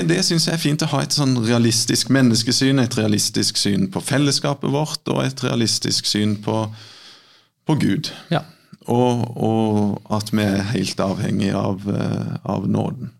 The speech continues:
Speaker 1: Og så, det er jo ikke billig nåde, så det er jo ikke sånn at vi liksom, eh,
Speaker 2: Kan gjøre hva vi
Speaker 1: <laughs> Nei.
Speaker 2: vil, men heldigvis så kommer nåden uansett hvor
Speaker 1: Nei.
Speaker 2: store drittsekker vi er.
Speaker 1: Nei.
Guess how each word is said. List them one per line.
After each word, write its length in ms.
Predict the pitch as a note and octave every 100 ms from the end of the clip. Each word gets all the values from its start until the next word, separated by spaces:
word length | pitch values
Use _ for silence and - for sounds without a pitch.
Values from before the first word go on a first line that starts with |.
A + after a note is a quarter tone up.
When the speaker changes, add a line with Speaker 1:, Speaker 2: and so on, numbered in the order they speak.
| _ - - - - -
Speaker 1:
Og 140 | - G#2
så, 160 | A2
det 1200 | G2 - - - - _ _ - - - _ - G#2
er 60 |
jo 40 | G#2
ikke 420 | A2+ G#2+ - G2
billig 360 | G2+ A#2 G2 G2
nåde, 380 | G2+ F#2+ - G2+
så 160 | -
det 100 | G2+
er 60 | G2+
jo 60 | G2
ikke 160 | A2 G#2
sånn 220 | G2 F#2+
at 240 | F#2+ -
vi 240 | F#2+ F#2 G2
liksom, 460 | G2+ G2+ G2 F#2+ F#2+
eh, 220 | G2 F#2+ F#2+ - _ _ _ - -
Speaker 2:
Kan 200 | - C3+
gjøre 220 | C3+ G#2+
hva 180 | A#2+ G2+ F#2+
vi 140 | F#2
Speaker 1:
<laughs> 40 | G#2+
Nei. 80 | A2+
Speaker 2:
vil, 380 | B2 C#3 B2+ B2
men 180 | B2 A#2
heldigvis 500 | A2 G2+ G#2+ G#2 -
så 100 | A2+ A2 A2 A2 G#2+ -
kommer 340 | - G#2 A2+
nåden 360 | G#2+ F2+ G2+ G#2+
uansett 480 | G2+ G#2 - G#2+ -
hvor 240 | A2+ A2
Speaker 1:
Nei. 200 | G#2+ - D3 _ _ _ _ -
Speaker 2:
store 340 | - A#2+ G#2+
drittsekker 600 | G#2+ A2 - G2+ F#2+ G#2+
vi 60 | G#2
er. 160 | C#3 -
Speaker 1:
Nei. 160 | A2+